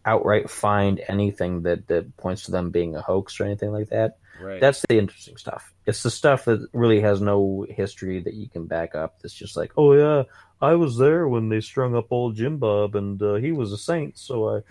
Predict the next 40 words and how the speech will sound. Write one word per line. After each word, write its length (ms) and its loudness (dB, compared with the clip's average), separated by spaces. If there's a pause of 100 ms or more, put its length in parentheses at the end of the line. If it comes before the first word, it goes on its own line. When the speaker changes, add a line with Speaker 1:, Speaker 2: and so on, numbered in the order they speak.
(180)
Speaker 1:
I 60 -4
cut 200 0
off 180 0
his 100 -4
toe 420 2
and 80 2
I 40 -2
preserved 500 0
it, 120 2
Speaker 2:
<laughs> 0 -
Jim 420 -14
Speaker 1:
and, 160 -4
uh, 240 4
Speaker 2:
Bob. 100 -8
Speaker 1:
here's 240 0
the 80 2
pieces 440 -4
of 180 4
it, 140 0
and, 340 -4
uh, 280 4
here 140 -2
you 100 -2
go. 280 -2
You're 120 -2
gonna 140 -2
have 140 2
good 180 4
luck 160 0
forever." 420 -4 (160)
Speaker 2:
<laughs> 160 -16
Old 300 -10 (180)
Jim 380 -16 (420)
Bob. 200 -12
Speaker 1:
Three 200 0
thousand 420 2
bucks 300 -2
for 220 -6
Saint 320 -4
Jimbo. 460 -4